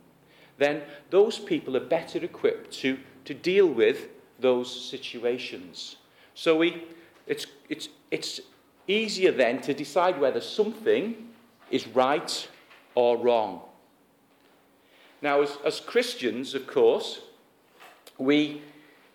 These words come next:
believe the, the basis for our ethics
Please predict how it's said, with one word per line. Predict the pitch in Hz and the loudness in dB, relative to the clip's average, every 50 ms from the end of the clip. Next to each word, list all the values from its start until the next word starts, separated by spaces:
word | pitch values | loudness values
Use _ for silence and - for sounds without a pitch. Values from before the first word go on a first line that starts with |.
| _ _ | _ _
believe | - 143 131 131 135 127 123 156 196 190 - - - | 0 0 2 2 0 0 -2 -2 -4 -8 -10 -8 -4
the, | 131 139 131 123 | -2 -2 0 0
the | 127 123 | 0 -2
basis | - - - 147 170 233 233 - - - 147 127 - - | 0 2 4 4 4 4 2 -2 -6 -4 -4 -4 -6 -2
for | - 139 123 120 | 0 2 2 2
our | 113 104 104 104 | 2 0 0 0
ethics | 104 98 101 - - 190 220 214 - - - - - - - | 0 0 0 2 2 2 2 2 -2 -12 -12 -12 -12 -12 -14